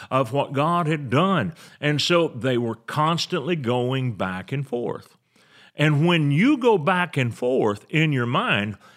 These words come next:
it will be as though you're not trusting God at all. Doesn't mean God doesn't love you. Doesn't mean God's word is not true. Doesn't mean God's power is weak. But for God's power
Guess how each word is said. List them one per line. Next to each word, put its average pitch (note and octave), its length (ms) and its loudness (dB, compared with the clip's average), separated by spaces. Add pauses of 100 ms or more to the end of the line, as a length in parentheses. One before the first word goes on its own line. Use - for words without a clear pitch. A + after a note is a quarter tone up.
(140)
it E3 240 4
will D3 260 2
be G3 460 0
as A#2 220 0
though C3 360 2
you're A#2+ 260 -2
not C3 420 -2
trusting C3+ 640 -4
God G2+ 320 -2
at D#3 100 -4
all. E3+ 160 -6
Doesn't A2+ 340 0
mean C4 200 -2
God F2+ 220 0
doesn't G2+ 180 -4
love G3 240 -2
you. - 100 -8 (380)
Doesn't C3+ 420 0
mean E3 240 0
God's D#3+ 320 0
word G3 300 0
is E3 140 0
not G3+ 260 -2
true. B3 320 -2 (360)
Doesn't F#3 460 2
mean A#3 300 2
God's D3 360 0
power C3+ 400 0
is C3+ 220 -4
weak. G3+ 420 -2 (320)
But B2 280 0
for C3+ 160 -2
God's F#3+ 580 -2
power A#2 640 -2